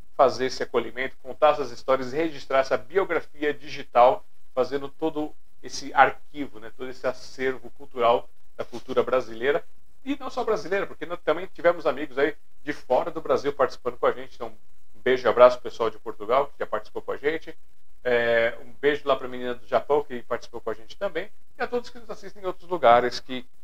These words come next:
gostariam de participar. Regularmente, nós fazemos nosso programa aqui às quintas-feiras, às oito horas da noite. Quando há alguma necessidade pelo nosso convidado, alguma necessidade especial de troca de dia, aí eu só me organizo,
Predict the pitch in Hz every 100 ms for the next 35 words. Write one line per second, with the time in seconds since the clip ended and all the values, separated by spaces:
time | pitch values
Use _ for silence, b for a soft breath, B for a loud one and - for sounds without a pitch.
0 | - - - 139 - 135 139 - 127 -
1 | - - - - - - - - - 220
2 | 226 208 156 151 143 135 139 120 127 123
3 | 120 - 120 113 110 107 - 104 - -
4 | - 113 - - 131 196 - 151 160 -
5 | 117 - 107 107 127 208 190 - - -
6 | - - - - 247 262 208 156 - -
7 | 147 151 147 127 127 120 120 123 - -
8 | 110 107 - 113 110 110 107 - 120 107
9 | 113 104 104 110 - 110 104 113 110 -
10 | - 110 143 - 120 117 113 143 - 190
11 | 247 - - - 185 165 156 139 143 147
12 | 185 160 165